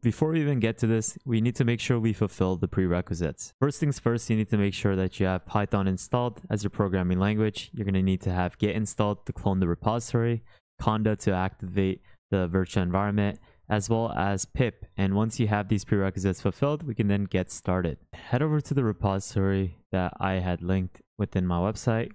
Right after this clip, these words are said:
Go ahead to the top, click on this green button, and copy this link to your clipboard. And what I want you guys to do is head over to your command prompt and type in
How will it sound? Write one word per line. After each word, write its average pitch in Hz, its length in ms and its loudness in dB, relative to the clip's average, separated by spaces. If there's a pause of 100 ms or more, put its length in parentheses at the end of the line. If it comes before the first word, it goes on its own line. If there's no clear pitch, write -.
Go 110 140 0
ahead 107 440 0
to - 80 -2
the 107 80 2
top, - 440 -2
click 107 200 0
on 98 100 2
this 92 140 0
green 90 220 0
button, 90 400 0
and 107 160 -6
copy 120 300 -2
this 131 220 0
link 113 180 0
to - 80 -2
your 110 80 0
clipboard. 101 600 -2 (400)
And 101 300 2
what 123 120 0
I 135 40 -2
want 151 200 -2
you 156 80 0
guys 143 160 -2
to 135 60 -4
do 123 200 2
is 110 260 0
head 104 120 2
over 107 140 0
to 104 160 -2
your 98 60 0
command 90 400 0
prompt 95 360 -2
and 95 220 0
type 113 380 -2
in 110 260 0